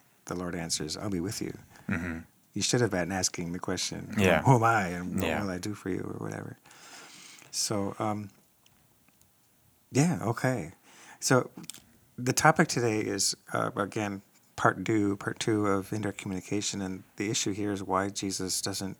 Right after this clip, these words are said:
Speaker 1: answer John directly would be the thing.
Speaker 2: Yeah.
Speaker 1: Here's a man about to die in his service, in his name, asking, "Are you the one or not?" You could, you might have said, "Well, yes." <laughs>
Speaker 2: Yeah.
Speaker 1: But even then, there's this holding back of the direct answer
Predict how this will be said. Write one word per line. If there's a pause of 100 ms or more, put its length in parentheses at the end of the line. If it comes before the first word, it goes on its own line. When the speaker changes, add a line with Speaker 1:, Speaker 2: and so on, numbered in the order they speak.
(160)
Speaker 1:
answer
John
directly
would
be
the
thing.
Speaker 2:
Yeah. (220)
Speaker 1:
Here's
a
man
about
to
die (360)
in
his
service,
in
his
name,
asking,
"Are
you
the
one
or
not?"
You
could,
you
might
have
said, (300)
"Well,
yes." (160)
<laughs>
Speaker 2:
Yeah. (520)
Speaker 1:
But
even
then,
there's
this
holding
back
of
the
direct
answer